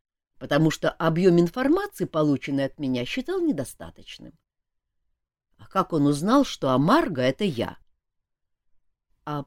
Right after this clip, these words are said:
помните, Кантор вам рассказывал, что Мафей видел о нём вещий сон? Вот там ваше имя и всплыло. В том сне Кантора спрашивали именно о вас.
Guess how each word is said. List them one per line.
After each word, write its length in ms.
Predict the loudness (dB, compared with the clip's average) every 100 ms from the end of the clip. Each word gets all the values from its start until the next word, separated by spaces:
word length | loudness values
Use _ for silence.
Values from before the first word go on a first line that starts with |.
| _
помните, 800 | -8 2 4 4 2 -2 -4 -4 _ _ _ _ _ _ _ _
Кантор 420 | -8 -4 -4 -4 0
вам 160 | 2
рассказывал, 680 | 2 0 -2 -2 -2 -2 -4
что 260 | -4 -2 2
Мафей 460 | 2 0 4 4
видел 460 | 4 2 4 2 0
о 100 | 2
нём 220 | 6 6
вещий 340 | 6 2 0 -10
сон? 420 | -10 -10 -10 -10 _ _ _ _ _ _
Вот 280 | 2 2 2 _
там 260 | 0 2 6
ваше 320 | 6 4 -2
имя 360 | -2 0 0
и 40 | -2
всплыло. 640 | -8 _ -10 -6 -8 -10 _ _ _ _ _ _
В 100 | _
том 220 | 0 2 2
сне 340 | 2 2 2
Кантора 460 | 4 4 6 4 0
спрашивали 640 | 0 0 0 2 4 4
именно 640 | 2 4 6 6 4 2 -4
о 140 | -10
вас. 460 | -8 -10 -12 -20